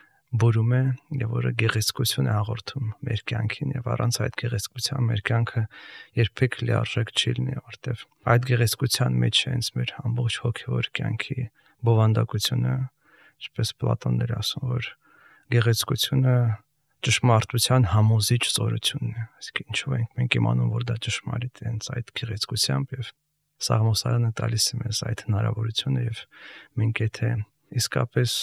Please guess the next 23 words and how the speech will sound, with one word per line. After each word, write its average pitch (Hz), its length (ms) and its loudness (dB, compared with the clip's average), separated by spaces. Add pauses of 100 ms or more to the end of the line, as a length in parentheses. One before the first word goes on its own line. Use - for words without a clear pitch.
(340)
ավելի 117 300 0
լուրջ 117 240 0
վերաբերվենք 113 720 0
մեր 117 160 0
հոգևոր 120 420 -2
կյանքին 117 460 0
և 117 160 0
այդ - 280 -4 (280)
ժառանգությանը, 113 800 2
որ 107 220 -2
մեզ 107 180 0
փոխանցվել 110 720 0
է 123 40 2
մեր 107 200 4
նախնիներից, 110 680 -2 (320)
վերաբերմունքը 120 920 6 (380)
դեպի 113 260 -4
սաղմոսները 120 720 0
և 120 160 -4
այն 120 140 2 (220)
հոգևոր 117 480 4
գանձերը, 113 460 6
որ 110 260 -2